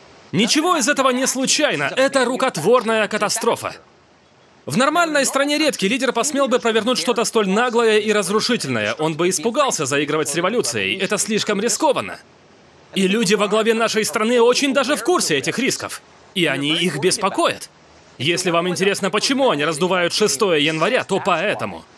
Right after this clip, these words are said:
Они выглядят напуганными, потому что напуганы. Для них толпа недовольных перед Капитолием как анонс того, что грядет. Именно поэтому они так отчаянно хотят отобрать у вас оружие.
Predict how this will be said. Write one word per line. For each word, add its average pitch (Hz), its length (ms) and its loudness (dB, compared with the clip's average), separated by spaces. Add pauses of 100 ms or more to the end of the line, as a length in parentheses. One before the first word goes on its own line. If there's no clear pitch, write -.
Они 214 260 0
выглядят 247 480 0
напуганными, 240 520 0
потому 202 360 0
что - 140 -2
напуганы. 175 560 -2 (340)
Для 170 300 0
них 262 340 -2 (100)
толпа 180 320 0
недовольных 220 600 2
перед 190 240 0
Капитолием 156 680 0
как 214 300 -2
анонс 202 600 0
того, 196 420 0 (140)
что - 260 0
грядет. 185 520 0 (280)
Именно 208 340 2
поэтому 165 540 -2
они 185 200 2
так 247 200 -2
отчаянно 247 480 0
хотят 226 300 -2
отобрать 208 460 0
у 196 60 0
вас 185 160 0
оружие. 196 380 -2